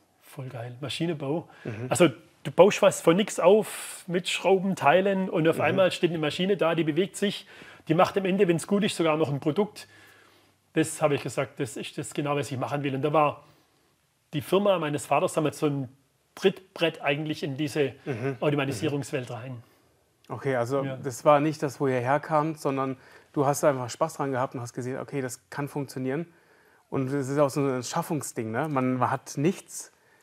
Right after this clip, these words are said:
Speaker 2: man macht sich Gedanken, wie etwas funktioniert. Und auf einmal, peu à peu, kommt dann, ich habe ja unten eure Maschinen
Speaker 1: <laughs>
Speaker 2: gesehen.
Speaker 1: Ja, ja.
Speaker 2: Das sind ja Te-, ich weiß nicht, wie viele Tausende von Teile da drin verbaut werden, aber am Ende funktioniert das und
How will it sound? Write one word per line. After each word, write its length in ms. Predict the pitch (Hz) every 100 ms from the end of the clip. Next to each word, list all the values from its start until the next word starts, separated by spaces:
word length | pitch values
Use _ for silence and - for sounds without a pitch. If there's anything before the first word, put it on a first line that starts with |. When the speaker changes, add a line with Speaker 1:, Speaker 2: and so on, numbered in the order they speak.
| _
Speaker 2:
man 80 | 139
macht 160 | 143 165
sich 140 | 147
Gedanken, 440 | 143 127 139 170
wie 60 | 165
etwas 220 | 151 139
funktioniert. 360 | 151 139 139 170
Und 60 |
auf 100 | 151
einmal, 500 | - 151 156 160 175 175 _ _ _ _ _ _ _ _ _ -
peu 160 | 156
à 60 | 151
peu, 240 | 131 156
kommt 240 | 156 156 156
dann, 220 | 156 156
ich 80 | 151
habe 160 | 147 151
ja 200 | 147 143
unten 360 | 165 165 151
eure 260 | 143 147 147
Maschinen 420 | 143 127 175 156
Speaker 1:
<laughs> 0 |
Speaker 2:
gesehen. 420 | 147 135 170 156 170 - -
Speaker 1:
Ja, 160 | 151
ja. 260 | 143 143 147 -
Speaker 2:
Das 100 | 139
sind 100 | 151
ja 120 | 151
Te-, 180 | 139 156
ich 120 | - 131
weiß 140 | 143
nicht, 100 | 143
wie 80 | 147
viele 220 | 151 139
Tausende 340 | - 139 151 139
von 180 | 143
Teile 280 | 127 139 160
da 100 | 127
drin 180 | 117 135
verbaut 360 | 131 117 123 123
werden, 280 | 123 139 143
aber 180 | 131
am 120 | 127 131
Ende 300 | 131 147 131
funktioniert 540 | - 135 139 123 156
das 220 | 131 127
und 400 | - 123 117 -